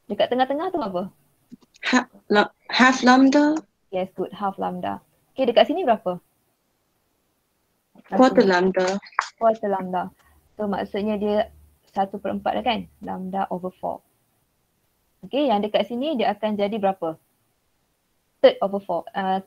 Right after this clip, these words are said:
Speaker 1: tiga per empat kan? Three
Speaker 2: Ya,
Speaker 1: over,
Speaker 2: cikgu.
Speaker 1: three lambda over four. Macam tu lah basically. Okey, so you kena tahu pattern-pattern ni tau. Okey, so maksudnya dari se-, apa, da-, daripada sini ke sini,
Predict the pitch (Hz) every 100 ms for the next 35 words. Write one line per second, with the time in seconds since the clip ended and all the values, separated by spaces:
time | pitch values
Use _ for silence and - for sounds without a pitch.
0 | _ _ _ _ _ 190 202 202 196 196
1 | 190 220 185 175 _ _ _ _ _ _
2 | - - - - 233 254 190 - 214 247
3 | - - - - 196 185 180 180 185 175
4 | 165 175 - - 175 _ _ _ _ _
5 | _ _ 220 - 180 202 208 196 226 233
6 | 208 - _ _ _ 185 285 349 247 240
7 | 247 262 254 254 285 277 220 254 247 240
8 | 254 262 277 175 - _ _ 202 233 254
9 | 214 185 214 208 226 240 214 208 220 220
10 | - - - - 190 190 214 208 214 226
11 | 233 277 285 254 254 240 285